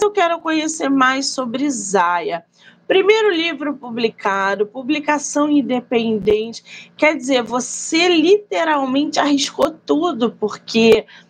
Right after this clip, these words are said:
publicação independente não é fácil, é muita responsabilidade. Como é que foi pra você produzir o primeiro livro de modo independente?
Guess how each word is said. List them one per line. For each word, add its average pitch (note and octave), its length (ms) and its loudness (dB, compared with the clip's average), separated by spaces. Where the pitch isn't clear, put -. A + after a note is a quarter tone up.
publicação C4+ 540 2
independente C#4 800 0
não C#4+ 460 2
é C#4+ 140 2
fácil, B3 960 -2
é C4+ 140 4
muita D4+ 540 -2
responsabilidade. G#3+ 1500 0
Como G#4+ 160 0
é C#5 80 2
que C5 140 -4
foi D4+ 280 2
pra C4+ 160 -2
você A#3+ 380 0
produzir G#3 640 2
o E4+ 100 2
primeiro D4 420 4
livro A#3 640 -2
de C4+ 200 -2
modo D#4+ 480 4
independente? A#3+ 1080 -4